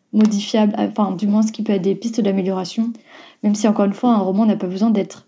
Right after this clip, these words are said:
original, parfait sur tous les points. Il peut très bien avoir des points un peu clichés. Des clichés, encore une fois, si c'est cliché, c'est parce que beaucoup de gens aiment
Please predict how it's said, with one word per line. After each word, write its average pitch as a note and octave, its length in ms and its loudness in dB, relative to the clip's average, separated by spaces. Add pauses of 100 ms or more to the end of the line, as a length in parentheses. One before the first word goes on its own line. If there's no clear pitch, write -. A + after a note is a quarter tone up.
(140)
original, G#3+ 600 2
parfait A3 640 0
sur - 260 -10
tous - 140 0
les G#3+ 100 4
points. G#3 520 -2
Il - 60 -20
peut G#3+ 60 -8
très A3 160 -6
bien G#3+ 160 4
avoir G#3 220 0
des F#3 120 -4
points A3 200 -2
un G3 60 -2
peu G#3+ 120 -4
clichés. A#3 520 -2 (960)
Des G#3+ 160 0
clichés, C#4+ 560 2
encore B3 220 0
une A#3+ 100 4
fois, D#4 400 0
si A#3 160 -8
c'est A#3 120 -2
cliché, B3+ 320 0
c'est C4 120 -2
parce A3 200 0
que A3+ 200 -2
beaucoup G#3+ 380 0
de A3 80 0
gens B3+ 160 2
aiment D4 320 2